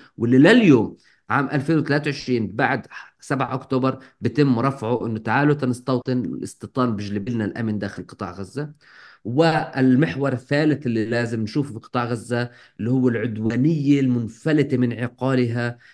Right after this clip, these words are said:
اللي بتوظفها إسرائيل بكل أدوات القتل والقصف والهذا تجاه قطاع غزة تحديدًا. ولا عجب طبعًا، لأنه كله من اللاجئين تقريبًا.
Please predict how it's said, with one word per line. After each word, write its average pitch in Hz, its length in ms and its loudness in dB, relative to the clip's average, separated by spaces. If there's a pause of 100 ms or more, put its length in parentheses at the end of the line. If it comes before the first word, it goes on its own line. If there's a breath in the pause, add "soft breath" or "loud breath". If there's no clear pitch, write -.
(180 soft breath)
اللي 117 180 0
بتوظفها 113 800 -4
إسرائيل 131 800 0 (240 loud breath)
بكل 240 380 6
أدوات 143 540 2
القتل 117 840 0
والقصف 117 640 -2 (220)
والهذا 135 440 0
تجاه 131 440 2
قطاع 127 440 -4
غزة 117 380 -2
تحديدًا. 123 1200 0 (580 loud breath)
ولا 113 240 2
عجب 117 320 0
طبعًا، 98 380 -6
لأنه 110 260 -2
كله 131 300 2
من 107 140 0
اللاجئين 98 600 -4
تقريبًا. 92 500 -8